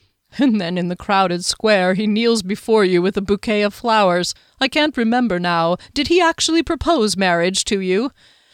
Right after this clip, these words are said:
"You're going to have to deal with the little bugger while we're traveling," she warned. "I'll try to be civil, but don't expect me to keep my mouth shut." He looked sidelong at her. "No, I would never expect that."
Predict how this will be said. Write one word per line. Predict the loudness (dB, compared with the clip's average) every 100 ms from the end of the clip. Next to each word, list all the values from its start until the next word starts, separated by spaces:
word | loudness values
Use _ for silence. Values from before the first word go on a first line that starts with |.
| -20 -16
"You're | -6 -2 0
going | 0 0 0
to | 0
have | -2 -2
to |
deal | -4 -2 -2 0
with | -2
the | -4
little | -2 -2 -2
bugger | -2 -2 0 0
while | 0 0
we're | -4
traveling," | -4 -2 -2 -4 -8 -8
she | -8 -10
warned. | -8 -6 -8 -10 -6
"I'll | 0 0
try | 0 2 2
to | 2
be | -2
civil, | -2 -2 -2 -2
but | 0
don't | -2 -2
expect | -4 -4 -4 -4
me | -6
to | -6
keep | -8 -6
my | -4
mouth | -2 -2 -4
shut." | -6 -4 -6 -10 _ _ _ _ _ _ _
He | -8 -4
looked | -4 -4
sidelong | -4 -2 -4 -4 -6 -4
at | -6 -6
her. | -6 -8 -10 _ _ _ _ -8
"No, | -2 -2 -2 -4 -6
I | -4
would | -2 -2
never | -2 -2 -4
expect | -6 -8 -8 -10 -6
that." | -4 -4 -8